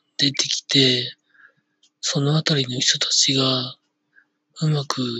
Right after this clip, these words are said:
復旧されることを祈ってるんですけれども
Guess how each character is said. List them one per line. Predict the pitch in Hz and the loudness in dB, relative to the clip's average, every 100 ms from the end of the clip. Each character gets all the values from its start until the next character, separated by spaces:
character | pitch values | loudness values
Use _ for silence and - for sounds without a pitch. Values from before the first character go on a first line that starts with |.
| 123 _ _ _ _ _ _ _ _ _ - | -10 _ _ _ _ _ _ _ _ _ -8
復 | 151 139 | -4 -2
旧 | - - 139 | 0 0 2
さ | - | 2
れ | 139 | 0
る | 143 143 | -2 -4
こ | - | -6
と | - | -2
を | 147 | 0
祈 | 127 131 139 | 0 -2 -6
っ | |
て | - 135 | -2 -2
る | 123 | 0
ん | 117 117 117 - _ _ _ _ _ _ _ _ _ - | -2 -4 -8 -12 _ _ _ _ _ _ _ _ _ -6
で | 139 | 0
す | - | 0
け | - | 0
れ | 131 117 | -2 -2
ど | 120 | -4
も | 120 143 135 | -4 -4 -4